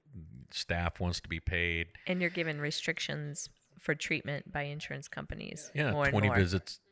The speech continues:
Speaker 1: twenty visits a year is all that a lot of insurance companies will pay.
Speaker 2: And it's all,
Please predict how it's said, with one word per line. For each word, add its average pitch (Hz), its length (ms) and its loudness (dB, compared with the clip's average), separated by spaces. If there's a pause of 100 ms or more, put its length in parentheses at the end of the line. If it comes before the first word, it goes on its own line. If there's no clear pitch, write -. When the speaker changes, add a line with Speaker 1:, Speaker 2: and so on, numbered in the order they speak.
Speaker 1:
twenty 104 240 8
visits 92 480 2
a 87 240 6
year 123 540 6
is 92 100 -2
all 85 200 2
that 82 120 -2 (220)
a 87 40 2
lot 80 140 2
of 85 80 2
insurance 90 300 2
companies 85 360 -2
will 85 80 -4
pay. 101 600 4
Speaker 2:
And 156 180 2
it's 147 160 -4
all, 143 320 4